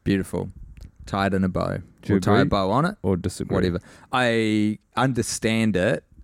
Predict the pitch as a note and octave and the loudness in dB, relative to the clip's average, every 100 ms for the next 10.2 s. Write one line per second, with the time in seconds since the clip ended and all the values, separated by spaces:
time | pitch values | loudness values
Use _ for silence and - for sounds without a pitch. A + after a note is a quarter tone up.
0 | - G2+ G2+ F#2+ G2 G#2+ A2 C3+ D#3+ E3+ | -14 -10 -8 -8 -6 -6 -4 -2 0 0
1 | B2+ C3 A#2+ A2+ G#2 G#2 - G2+ - - | 0 2 2 0 0 0 0 0 -2 -2
2 | G2+ G2 F#2 G2 F#2+ - F#2+ F2 - F2 | 0 2 0 0 0 0 -2 -2 -4 -6
3 | E2 - - _ - F#2+ F2+ - F2+ E2+ | -6 -8 -20 _ -4 -2 -2 -2 -4 -4
4 | - - - F2+ F2+ F#2 - - A#2 D#3 | -6 -10 -6 -4 -2 -6 -10 -2 0 0
5 | - - _ _ C#3+ D#3+ G#2+ C#3 D#3+ - | -2 -14 _ _ -8 -6 -2 -2 -4 -12
6 | _ _ _ _ _ _ _ _ - A#3 | _ _ _ _ _ _ _ _ 2 4
7 | F4+ G#3+ F#3 - B2+ C3+ D#3 C#3+ A#2 G2+ | 4 2 -2 -4 0 2 4 4 0 0
8 | B2 C3 B2+ B2+ A2 A2+ - A2+ - G#2 | 0 4 4 2 0 0 0 -2 0 2
9 | A2 - F2 F2 - F#2 - G2+ E2+ F#2 | 2 0 -2 -2 -4 -6 -2 -2 -2 -8
10 | - | -16